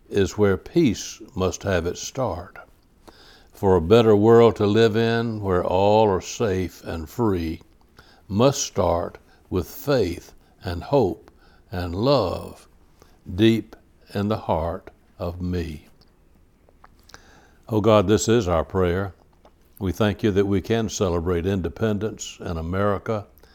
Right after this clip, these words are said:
And we thank you for those who've given their lives so that we may have this freedom. Help us, Lord, to know that the greatest freedom we could ever have is freedom in Jesus Christ,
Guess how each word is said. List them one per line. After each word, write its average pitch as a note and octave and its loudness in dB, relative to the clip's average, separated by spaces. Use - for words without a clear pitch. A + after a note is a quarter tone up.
And F#2 -14
we F2+ -8
thank A#2 -2
you A#2+ 0
for B2 -4
those B2 0
who've A2+ 0
given A2+ 0
their A#2+ 0
lives E2+ 0
so G2 -4
that E2+ -6
we G2 -2
may F#2+ -2
have A2+ -4
this F2 -6
freedom. D#2+ -4
Help - 0
us, - -6
Lord, F#2+ 2
to F2+ -2
know G2 0
that F2+ -2
the F2 -6
greatest G2+ 0
freedom A#2 0
we A2 0
could G2+ -10
ever A2 -4
have D#2 -8
is F2 -10
freedom G#2+ 0
in F2 -6
Jesus F#2+ -4
Christ, D2+ -8